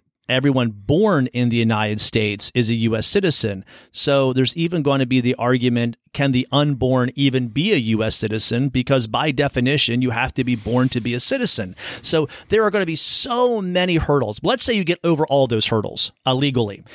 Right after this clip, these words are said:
Now the unborn child is a human being at conception. Now you are opening yourself up to the problem of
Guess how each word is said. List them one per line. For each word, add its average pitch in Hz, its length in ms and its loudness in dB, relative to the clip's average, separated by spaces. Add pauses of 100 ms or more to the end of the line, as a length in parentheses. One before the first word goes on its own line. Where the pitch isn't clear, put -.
(160)
Now 190 540 0 (180)
the 139 220 -2
unborn 139 560 2
child 113 580 -2 (480)
is 147 460 4
a 135 40 0
human 131 340 2
being 117 300 0
at 120 200 -4
conception. 113 680 0 (380)
Now 175 320 0
you 196 240 2
are 160 140 2
opening 151 360 0
yourself 131 480 0
up 135 300 0 (360)
to 135 540 2 (1040)
the 135 220 -2
problem 156 680 0
of 127 540 2